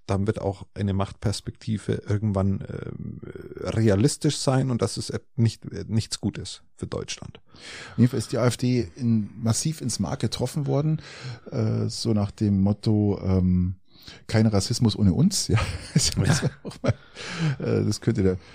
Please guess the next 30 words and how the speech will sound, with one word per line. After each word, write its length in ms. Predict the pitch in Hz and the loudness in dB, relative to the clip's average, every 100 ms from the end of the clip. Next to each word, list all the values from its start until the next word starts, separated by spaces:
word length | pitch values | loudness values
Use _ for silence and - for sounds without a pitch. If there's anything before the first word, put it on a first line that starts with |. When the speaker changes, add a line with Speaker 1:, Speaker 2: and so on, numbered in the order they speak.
| - - | -10 -4
Speaker 2:
das, 160 | 107 | -2
das 160 | - 107 | 0 0
könnte 240 | 135 143 | -2 -2
der 140 | 104 98 | -2 0
beste 380 | 110 117 113 92 | 0 0 2 4
Werbeslogan 640 | 107 135 - 104 98 98 | 6 6 6 6 6 4
für 140 | - | 4
die 100 | 92 | 4
A 80 | - | 2
F 100 | 92 | 2
D 160 | 113 123 | 2 0
werden, 160 | 147 | -2
„Kein 220 | 135 107 117 | -4 -4 -2
Rassismus 460 | 107 123 - 107 | -4 0 2 4
ohne 140 | 95 76 | 4 4
uns“, 260 | 214 - | 2 0
ja. 180 | - 139 - - 110 98 - | -2 -2 -6 -8 -6 -6 -2
Speaker 1:
Ja. 100 | 107 | 2
Speaker 2:
Ähm, 260 | 98 95 95 - - - - - - | 4 4 0 -8 -14 -14 -20 -20 -6
ja, 200 | 107 104 | 0 4
Speaker 1:
Ja, 80 | 123 | 6
Speaker 2:
also 100 | 113 | 6
Speaker 1:
weil 80 | 101 | 4
sie 100 | 98 | 4
waren 200 | 92 98 | 2 2
in 100 | 101 | 2
Sylt 260 | 98 104 | 2 2
nicht 140 | 127 113 | 2 0
eingeladen, 480 | 95 71 53 52 55 | -2 -4 -6 -10 -10
ja. 180 | 50 | -12